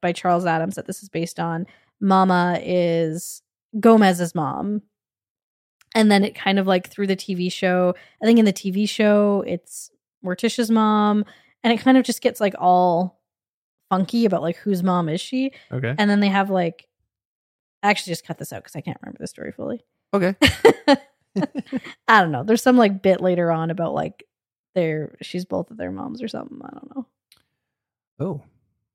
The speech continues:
Speaker 1: No,
Speaker 2: Okay.
Speaker 1: it's funnier than that. But I've, I didn't write it down 'cause I thought you would.
Speaker 2: <laughs> I didn't. I,
Speaker 1: Okay.
Speaker 2: I didn't do any deep diving on this one.
Speaker 1: No worries.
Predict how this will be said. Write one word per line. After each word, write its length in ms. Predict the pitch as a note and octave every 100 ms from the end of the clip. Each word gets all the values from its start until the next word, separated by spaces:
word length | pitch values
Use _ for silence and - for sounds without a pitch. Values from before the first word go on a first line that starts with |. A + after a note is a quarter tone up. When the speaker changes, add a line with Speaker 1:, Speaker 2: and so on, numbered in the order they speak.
| _ _ _ _ -
Speaker 1:
No, 240 | F#3+ F3+
Speaker 2:
Okay. 80 | F3
Speaker 1:
it's 140 | F3+ -
funnier 420 | E3 E3 D#3+ E3
than 120 | E3
that. 340 | - F2+ - _ _ _
But 80 | F3+
I've, 180 | D#3+ - _ _ _ _ _ _ G3+
I 80 |
didn't 160 | F3+ C#3
write 160 | C#3 E3
it 100 | -
down 220 | - G3
'cause 140 | -
I 40 | F#3
thought 200 | - -
you 100 | -
would. 220 | - A#3+ _ _
Speaker 2:
<laughs> 380 | - - A3 -
I 440 | F3 B2+ C3+ F2 G#2
didn't. 360 | - F2+ F2 C2
I, 120 | A2+
Speaker 1:
Okay. 320 | D3+ F#3+ G#3+
Speaker 2:
I 60 | B2+
didn't 160 | A2+ G2
do 160 | F2+
any 160 | F#2 F2
deep 220 | F#2+ F#2
diving 320 | F2 F2+ F#2+
on 160 | F#2 F#2+
this 180 | F#2+ -
one. 240 | G2 A#2 _ _ _ _ _ -
Speaker 1:
No 140 | G#3+ A3+
worries. 460 | F3+ E3+ F#3+ -